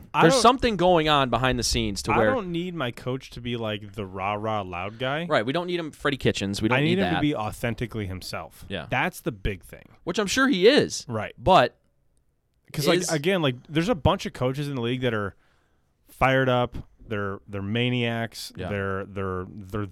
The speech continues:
Speaker 1: that personality.
Speaker 2: Yeah.
Speaker 1: If that's who you authentically are, great.
Speaker 2: Like
Speaker 1: Go
Speaker 2: a, like
Speaker 1: be
Speaker 2: a
Speaker 1: you.
Speaker 2: John Gruden. Emails
Speaker 1: Right.
Speaker 2: aside, like a John Gruden.
Speaker 1: Absolutely. Absolutely. There's other guys that aren't. Like, I, I still don't picture Bill Belichick giving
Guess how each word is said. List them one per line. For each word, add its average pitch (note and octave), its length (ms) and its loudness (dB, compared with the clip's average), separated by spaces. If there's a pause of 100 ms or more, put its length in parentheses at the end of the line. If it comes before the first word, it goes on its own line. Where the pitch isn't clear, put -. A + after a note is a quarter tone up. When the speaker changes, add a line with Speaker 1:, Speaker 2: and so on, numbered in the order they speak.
Speaker 1:
that A2+ 280 -8
personality. F2 800 -10
Speaker 2:
Yeah. F2+ 180 -12
Speaker 1:
If G#2+ 220 -10
that's E3+ 320 -4
who G#3+ 120 -8
you F#3+ 180 -4
authentically B2 640 -6
are, A#2+ 340 -4 (200)
great. F#2+ 320 -8 (180)
Speaker 2:
Like A#2+ 120 2
Speaker 1:
Go - 0 -
Speaker 2:
a, - 20 6
like C3+ 260 -2
Speaker 1:
be C3 140 2
Speaker 2:
a C3 40 0
Speaker 1:
you. G#2+ 160 -2
Speaker 2:
John D#3 260 2
Gruden. A2+ 380 -2
Emails D#3 160 0 (100)
Speaker 1:
Right. C3 60 -8
Speaker 2:
aside, G#2 440 -2
like G#2+ 100 -4
a G#2 60 -6
John G#2+ 260 -4
Gruden. E2+ 300 -8 (160)
Speaker 1:
Absolutely. A2+ 600 -4 (160)
Absolutely. A2 580 -8 (720)
There's C3 240 -2
other A#3+ 180 2
guys C#3+ 240 -4
that E3 80 -2
aren't. F3 120 -6
Like, C#3 100 -2
I, C#3+ 140 -4 (140)
I D#3+ 80 0
still C4 280 0
don't A#3 200 0
picture G3 280 -2
Bill C#3+ 240 2
Belichick B2 520 -2
giving A2+ 480 -2